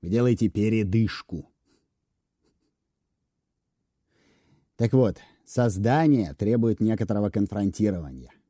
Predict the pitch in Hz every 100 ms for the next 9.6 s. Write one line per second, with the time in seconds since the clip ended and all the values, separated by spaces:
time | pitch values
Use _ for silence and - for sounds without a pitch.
0 | _ - 113 123 127 165 151 135 131 104
1 | 110 110 113 101 92 - 151 - 123 113
2 | _ _ - 107 113 107 113 87 104 139
3 | 156 143 135 123 117 85 67 _ _ _
4 | 127 135 - 131 123 156 - 175 - 123
5 | 135 120 123 117 104 - 92 87 - 139
6 | 147 - - 107 101 95 95 85 139 170
7 | 170 165 101 120 - 101 95 107 104 101
8 | 110 147 208 196 110 131 143 - 117 104
9 | 87 85 73 - - _